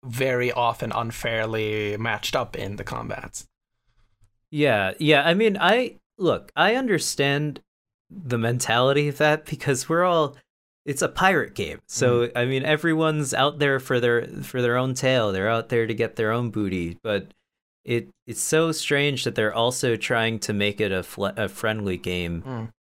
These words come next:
Speaker 2: as well, which is sort of conflicting in my opinion. But, but yeah, this new update, I don't, I haven't read, uh, exactly the, all the details, but it doesn't seem, like, very substantial.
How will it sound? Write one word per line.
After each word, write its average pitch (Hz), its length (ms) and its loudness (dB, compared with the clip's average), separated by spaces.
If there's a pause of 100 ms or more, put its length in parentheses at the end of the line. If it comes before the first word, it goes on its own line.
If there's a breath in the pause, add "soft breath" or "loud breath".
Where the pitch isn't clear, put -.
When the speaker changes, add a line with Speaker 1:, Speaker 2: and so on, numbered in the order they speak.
Speaker 2:
as 92 180 -10
well, 85 460 -4 (120)
which 92 220 -10
is - 360 -8 (240)
sort 156 260 -2
of 131 140 -6
conflicting 85 680 -8 (120)
in 90 160 -8
my 85 320 -6 (260)
opinion. 85 580 -8
But, 85 260 -8 (600)
but 151 100 -4
yeah, 151 180 4
this 135 340 0
new 160 380 0
update, 120 600 0
I 107 140 0
don't, 120 320 -2 (760)
I 120 100 0
haven't 139 400 0
read, 117 440 0 (360)
uh, 98 280 -4 (100)
exactly 113 840 0 (160)
the, 101 120 -10
all 127 220 0
the 131 120 -2
details, 95 640 -4
but 107 120 -8
it 113 160 -4
doesn't 147 320 -2
seem, 127 400 -2
like, 104 260 -4
very 104 440 0
substantial. 95 1040 -4